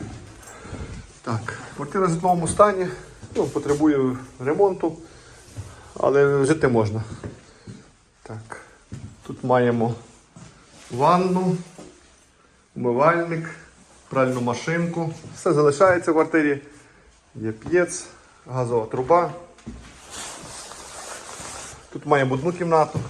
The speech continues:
З усіма тими меблями лишаємо. Металопластикові вікна. О,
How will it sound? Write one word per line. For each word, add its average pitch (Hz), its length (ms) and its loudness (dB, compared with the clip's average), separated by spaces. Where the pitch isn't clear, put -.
З - 40 -8
усіма 165 300 2
тими 156 220 4
меблями 170 400 4
лишаємо. 143 520 4
Металопластикові 160 680 4
вікна. 147 420 0
О, 131 180 -6